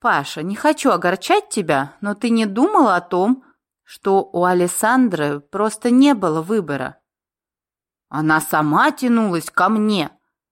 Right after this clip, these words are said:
оскорблённо сверкнул глазами Пашка. "Ой-ой-ой", знакомый взгляд. "Неужели хулиган влюбился?"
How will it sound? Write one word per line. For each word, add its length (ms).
оскорблённо 920
сверкнул 640
глазами 560
Пашка. 640
"Ой-ой-ой", 1000
знакомый 640
взгляд. 640
"Неужели 760
хулиган 640
влюбился?" 800